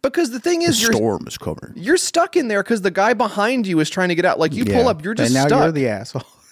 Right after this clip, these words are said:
Speaker 1: What are you supposed to do? Just
Speaker 2: That's
Speaker 1: pay
Speaker 2: so
Speaker 1: what it,
Speaker 2: cool.
Speaker 1: it's extortionate. You just do whatever they say.
Speaker 2: What an awesome situation. I fi-, I feel, I feel like I find myself in those situations all the time where it's like, "Ah, now I'm the asshole. I don't even wanna be here."
Speaker 1: Mm-hmm.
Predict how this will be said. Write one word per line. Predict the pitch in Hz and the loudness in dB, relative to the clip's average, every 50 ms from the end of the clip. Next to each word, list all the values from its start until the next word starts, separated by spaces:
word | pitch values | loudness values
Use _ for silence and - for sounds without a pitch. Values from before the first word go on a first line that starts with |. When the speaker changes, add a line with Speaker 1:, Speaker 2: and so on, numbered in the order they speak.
| _ - 220 | _ -20 -6
Speaker 1:
What | - 220 349 | 0 2 2
are | 392 | 4
you | 359 | 2
supposed | 311 - 262 302 339 339 285 - | 2 0 0 2 2 2 0 -2
to | 247 | -2
do? | 220 339 359 262 - - _ _ | 0 0 0 0 0 -4 _ _
Just | - 226 214 | -2 0 0
Speaker 2:
That's | 196 196 220 | 2 2 2
Speaker 1:
pay | 240 277 | 2 2
Speaker 2:
so | 277 220 | 4 4
Speaker 1:
what | 220 226 233 - | 4 4 2 0
it, | - | 0
Speaker 2:
cool. | 233 185 190 | 2 4 4
Speaker 1:
it's | 202 190 180 | 4 4 4
extortionate. | 160 - 320 427 415 - - 156 127 98 - | 2 2 2 0 0 0 0 -2 -4 -4 -4
You | - 180 | -2 -2
just | 214 208 165 | -2 -2 0
do | 170 220 202 | 0 0 0
whatever | 175 170 151 156 165 175 202 208 | 2 2 2 4 2 2 0 0
they | 185 190 180 | 0 0 0
say. | 175 - 160 156 170 220 320 359 339 | 0 0 0 2 2 0 -2 -4 -4
Speaker 2:
What | - 185 190 | -2 0 2
an | 202 196 | 2 2
awesome | - - - - 147 147 156 - - - 139 131 127 135 _ _ _ _ _ _ _ | 0 -2 -2 -2 0 0 -2 -2 -4 -8 -10 -10 -12 -14 _ _ _ _ _ _ _
situation. | - - - 151 135 - 127 127 120 117 127 - - - - - - _ _ _ _ _ - | -8 -4 -2 -2 -2 0 0 0 2 2 0 -2 -6 -10 -12 -14 -18 _ _ _ _ _ -8
I | 120 135 | -6 -4
fi-, | - - 160 123 - | -2 0 0 0 0
I | 143 | 0
feel, | - - 180 175 | 0 0 0 0
I | 143 | 0
feel | 151 - 202 202 | 0 0 0 0
like | 202 170 | 2 2
I | 151 131 | 0 0
find | - - 131 127 127 | -2 -2 -2 0 0
myself | 123 123 - - 123 113 110 | -2 -4 -4 -4 -4 -4 -4
in | 113 113 | -4 -6
those | 117 110 110 | -6 -6 -8
situations | - 113 113 120 110 101 107 107 104 101 | -8 -10 -8 -6 -6 -6 -6 -8 -10 -10
all | - - 98 101 | -8 -8 -8 -8
the | 101 98 | -8 -10
time | - - 101 98 95 98 95 92 _ _ _ _ _ | -12 -12 -12 -10 -10 -12 -14 -16 _ _ _ _ _
where | - - - | -14 -14 -12
it's | 107 - | -12 -10
like, | - - - | -12 -12 -10
"Ah, | - - 123 131 123 | -10 -8 -8 -6 -6
now | 120 113 110 117 98 | -6 -6 -6 -6 -6
I'm | 71 101 120 139 143 139 | -4 -4 -2 -2 -2 -2
the | 127 | -2
asshole. | 135 139 143 151 147 - - 151 151 151 156 156 151 - - | -2 -4 -6 -6 -6 -6 -4 -2 -2 0 -2 -4 -6 -6 -6
I | 131 156 | -4 -2
don't | 160 185 190 | 0 2 2
even | 196 185 196 | 2 2 2
wanna | 196 202 196 | 2 2 0
be | 175 160 214 220 220 190 | 0 0 0 2 2 2
here." | 160 156 131 104 92 87 92 - | 2 2 2 0 -4 -8 -10 -6
Speaker 1:
Mm-hmm. | 117 123 123 123 120 120 120 | -4 -4 -2 -2 -4 -4 -6